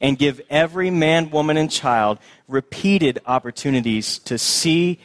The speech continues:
hear, and respond to the life-changing reality of Jesus Christ."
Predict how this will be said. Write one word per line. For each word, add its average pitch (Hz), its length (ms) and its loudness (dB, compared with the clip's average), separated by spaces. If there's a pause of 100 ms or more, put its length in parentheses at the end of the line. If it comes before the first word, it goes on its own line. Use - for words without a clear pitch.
hear, 151 500 0 (140)
and 160 280 0
respond 147 500 0
to 120 300 -4 (280)
the 127 120 0
life-changing 135 920 0
reality 117 560 2
of 117 220 -4
Jesus 127 420 0
Christ." 117 580 -2